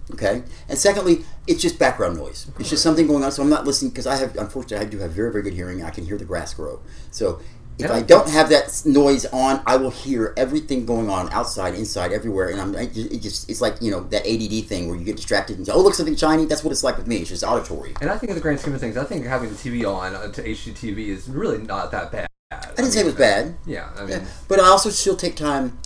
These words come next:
Speaker 1: for my quiet time.
Speaker 2: Right.
Speaker 1: I do. I, I, I make sure that that T V goes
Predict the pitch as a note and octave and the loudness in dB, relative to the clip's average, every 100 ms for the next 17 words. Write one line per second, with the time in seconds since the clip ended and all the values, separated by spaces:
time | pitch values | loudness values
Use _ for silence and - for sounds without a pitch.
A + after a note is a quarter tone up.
0 | - - - B2+ B2 B2+ F2+ E2+ - - | -12 -12 -4 -4 2 2 2 -2 -8 -8
1 | F2+ - - G#2 G2+ - - - - - | -10 -10 -8 -4 -4 -6 -10 -12 -12 -12
2 | - G#2+ G#2+ G2 G#2 C3+ - F3+ E3+ B2 | -4 -2 -2 -2 -2 -2 -2 2 4 4
3 | A2+ - A#2+ - A#2 A2 G#2 | 2 2 -4 -2 -4 -2 -4